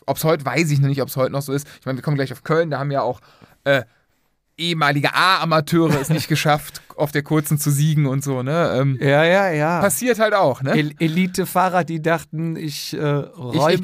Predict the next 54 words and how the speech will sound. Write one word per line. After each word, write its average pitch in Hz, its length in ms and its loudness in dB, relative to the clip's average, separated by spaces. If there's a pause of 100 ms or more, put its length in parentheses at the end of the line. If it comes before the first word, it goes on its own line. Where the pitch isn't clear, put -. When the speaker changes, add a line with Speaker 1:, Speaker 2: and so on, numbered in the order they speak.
(100)
Speaker 1:
ich, 175 200 0
ich, 170 40 -8
ich 196 140 2
fahr 214 180 2
mal 190 160 2
Frankfurt 180 400 2
kurz 196 480 2 (100)
und 160 200 -2
zeig 175 180 2
mal 175 80 2
Speaker 2:
Ja. 160 60 2
Speaker 1:
den 165 100 -2
Jungs, 175 260 -2
wie's 151 200 -2
geht. 180 320 -2
Speaker 2:
Ja, 185 240 2 (240)
ja. 170 200 0
Speaker 1:
Hat 160 160 -12
da 185 120 0
nicht 180 240 -6
geklappt. - 340 -8 (100)
Hätte 320 200 0
man 285 100 4
vielleicht 247 240 -2
drei 220 160 2
Teamkollegen 147 500 -2
mitnehmen 120 280 -2
sollen. 110 240 -2 (200)
Der 139 80 -2
war 190 100 2
alleine, 185 360 2
ne? 226 200 -2 (520)
Speaker 2:
Ja, 131 480 -2 (720)
ja. 127 320 -2
Speaker 1:
Hat - 100 -8
aber 151 100 -8
ein - 20 -10
schönes 151 340 -6
Rad 113 140 -14
gehabt, - 160 -12
muss 123 100 -10
man, - 80 -16
ein - 60 -20
schönes - 420 -12
Rad. - 80 -20 (140)
Speaker 2:
Nee. 107 280 -8 (140)
Speaker 1:
Doch. 107 320 0 (400)
Speaker 2:
Ähm, 156 400 2 (240)
Speaker 1:
Doch, - 180 -6
doch, 101 140 -6
das 123 140 -6
ist 131 80 -16
wirklich 143 200 0
Speaker 2:
Gießen. 143 380 0